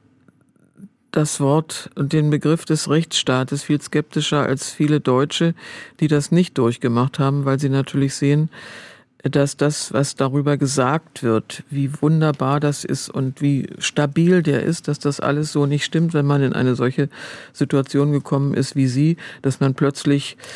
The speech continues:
als Opfer, äh, behandelt wird wie eine, wie täternah und vielleicht sogar irgendwie involviert ist. Das hat sie doch mächtig verunsichert und das hat sie,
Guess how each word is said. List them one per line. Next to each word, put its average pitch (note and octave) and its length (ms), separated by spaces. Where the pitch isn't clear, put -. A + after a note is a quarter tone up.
als - 320
Opfer, C#3 560
äh, C#3 140
behandelt C#3 580
wird C#3 220
wie C3 120
eine, B2 340
wie C#3 200
täternah D3 880
und C#3 260
vielleicht C3+ 360
sogar C3+ 400
irgendwie D3 380
involviert C#3 580
ist. - 280
Das C#3 240
hat D3 160
sie C#3 320
doch C3+ 160
mächtig C3+ 400
verunsichert C3 720
und A#2+ 220
das A#2+ 160
hat A#2+ 160
sie, - 260